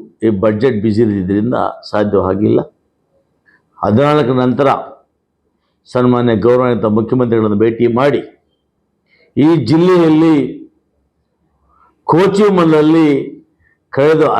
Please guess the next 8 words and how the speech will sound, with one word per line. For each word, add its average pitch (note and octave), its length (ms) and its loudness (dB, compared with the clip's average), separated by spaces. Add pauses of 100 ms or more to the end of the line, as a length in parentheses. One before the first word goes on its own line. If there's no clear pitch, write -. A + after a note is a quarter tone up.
(100)
ಐದು E3 260 2
ವರ್ಷಗಳಲ್ಲಿ B2+ 560 0 (140)
ಯಾವ್ಯಾವ B2 380 2
ರೀತಿ A#2+ 240 -2
ಹಗರಣಗಳಾಗಿದ್ದಾವೆ A2 960 -2 (960)
ಪ್ರತಿಯೊಂದನ್ನು C#3+ 680 0
ಕೂಡ C3+ 140 2
ಈಗಾಗಲೇ B2+ 280 2